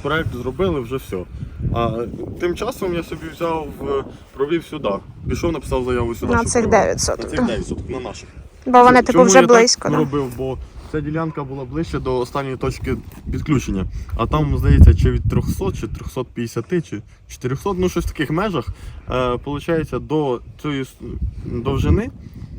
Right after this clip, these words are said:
Speaker 1: підключення ст-, с-, рахується стандартним і не платиш за стовби і за опори. А якщо вже лі-, лінія довше, то ти вже платиш за всю лінію самотужки. І того ми, я спочатку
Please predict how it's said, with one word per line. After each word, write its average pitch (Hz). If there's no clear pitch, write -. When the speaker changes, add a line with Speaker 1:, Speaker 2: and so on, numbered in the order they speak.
Speaker 1:
підключення -
ст-, -
с-, -
рахується -
стандартним 139
і 139
не 147
платиш 156
за 117
стовби 120
і 131
за -
опори. -
А 110
якщо 120
вже 143
лі-, -
лінія 160
довше, -
то 135
ти 131
вже 123
платиш -
за -
всю -
лінію -
самотужки. -
І -
того 156
ми, 156
я 131
спочатку 135